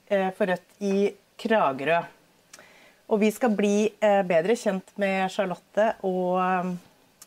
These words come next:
snakke mer med henne også om kommune- og fylkesvalget, eh, litt senere i sendingen. Men aller først så må vi gå rett på det vi pleier å gjøre i, eh,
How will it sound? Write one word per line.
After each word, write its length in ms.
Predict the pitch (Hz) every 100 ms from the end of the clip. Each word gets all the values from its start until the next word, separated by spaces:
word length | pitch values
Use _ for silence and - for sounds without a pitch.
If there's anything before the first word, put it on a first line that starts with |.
| _
snakke 400 | - 240 - 196
mer 240 | 202 185
med 180 | 190 208
henne 600 | 220 185 180 185 185 190 - _
også 260 | 180 - 180
om 160 | 175
kommune- 480 | 175 202 190 156 170
og 140 | 160 165
fylkesvalget, 1900 | 190 165 - - - 175 165 156 160 _ _ _ _ - 170 175 165 202 254 _ _ _ _ _ _ -
eh, 240 | 208 196
litt 160 | 190 202
senere 280 | 226 180 175
i 20 |
sendingen. 440 | 185 185 180 247
Men 140 | 254 - -
aller 200 | 208 214
først 300 | 214 233 -
så 180 | - 220
må 220 | 208 151
vi 140 | 180
gå 400 | 170 165 165 156 - - _ _ -
rett 300 | 175 175 -
på 200 | 175 170
det 200 | 165 147
vi 140 | 139 156
pleier 320 | 202 196 147
å 240 | 147 139 147
gjøre 240 | 170 175
i, 260 | 165 165 156
eh, 380 | 156 156 160